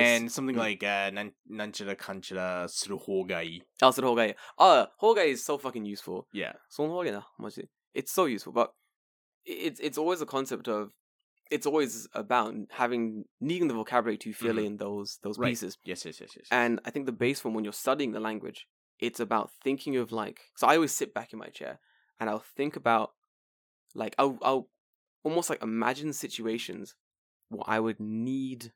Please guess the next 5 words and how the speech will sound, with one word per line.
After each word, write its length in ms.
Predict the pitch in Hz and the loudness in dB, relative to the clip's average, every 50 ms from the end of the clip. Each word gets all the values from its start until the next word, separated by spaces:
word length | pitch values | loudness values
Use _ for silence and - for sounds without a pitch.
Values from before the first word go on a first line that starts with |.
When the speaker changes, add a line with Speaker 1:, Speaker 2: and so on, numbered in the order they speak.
| _ - | _ -14
Speaker 2:
to 140 | - - 113 | -12 -12 -12
use 400 | 107 113 110 107 107 104 - - | -10 -8 -8 -6 -6 -8 -10 -10
this 500 | - 104 101 104 - - - - - - _ _ _ _ - | -10 -8 -8 -8 -10 -12 -14 -16 -16 -20 _ _ _ _ -14
sentence. 440 | - - 107 - - - - - _ _ _ _ - - | -10 -8 -8 -8 -10 -14 -16 -18 _ _ _ _ -8 -4
Speaker 1:
Right. 260 | 101 98 85 - | 0 0 0 0